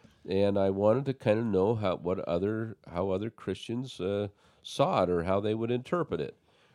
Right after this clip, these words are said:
And I know there are, there are different interpretations of it out there. And anyway, so I, I'm just reporting my experience. Um, we had yellow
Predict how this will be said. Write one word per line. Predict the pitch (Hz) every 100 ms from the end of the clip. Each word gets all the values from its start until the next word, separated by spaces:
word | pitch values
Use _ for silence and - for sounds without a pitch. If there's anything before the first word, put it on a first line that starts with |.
| _ -
And | 120 135
I | 170
know | 156
there | 151 143 139
are, | 131 -
there | 117 127
are | 120 110 110 107 - - _ 98
different | 95 90 82 80
interpretations | 95 95 85 - 85 82 - 73 78
of | 76
it | 73 -
out | 73 -
there. | - - - _ _ _ _ _ _ _ -
And | 104 107 107
anyway, | 92 104 147 104 98
so | 117 127
I, | 117 131 - - _ 80
I'm | 87
just | 98 104 113
reporting | 104 104 101 101
my | 92
experience. | 90 - - 78 76 - - - -
Um, | 82 87 87 85 82 _ _ _ _ - - - - - -
we | 90 92
had | 101 87
yellow | 85 82 80